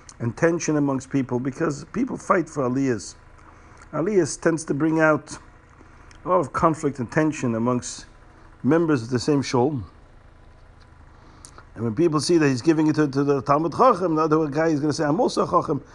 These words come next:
How come he never gives it to me?" It sounds like whole machlekes. So that's why the minhag is not to, that, uh, says the Gemara, that we shouldn't change the order, and a,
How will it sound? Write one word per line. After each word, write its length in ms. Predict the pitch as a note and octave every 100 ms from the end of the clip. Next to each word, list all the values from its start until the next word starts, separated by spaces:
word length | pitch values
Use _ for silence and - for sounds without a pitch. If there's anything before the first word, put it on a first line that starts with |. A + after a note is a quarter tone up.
| -
How 140 | - D#3
come 160 | E3+
he 60 | D3+
never 180 | D3 C#3
gives 180 | C3 B2+
it 80 | C3+
to 80 |
me?" 300 | F3+ G#3+ F#3+
It 100 | E3+
sounds 360 | - G3+ F3+ -
like 100 | D#3+
whole 180 | C3 F3
machlekes. 640 | C#3+ - E3+ F#3+ A3+ - - - - - - -
So 140 | -
that's 280 | D3+ F#3 -
why 460 | F#3+ F3+ D3 E3+ - - - - - - - - -
the 140 | C#3 C#3+
minhag 320 | D#3+ F#3 D3
is 160 | D3+ C3
not 320 | D#3 F3 -
to, 360 | E3+ D3+ D3 B2+ - - - - - - - - - - - - -
that, 260 | C#3 C3+ C3+
uh, 240 | C#3 C#3
says 260 | C3 D3+ C3+
the 80 | D#3+
Gemara, 280 | G#3+ A3
that 140 | F3+ E3+
we 120 | F3+
shouldn't 540 | - B3+ G#3+ E3+ - - - - - - - -
change 320 | G3+ G3+ D3+
the 100 | C#3+
order, 320 | E3+ G#3+ G#3+
and 140 | G#3
a, 60 | D#3+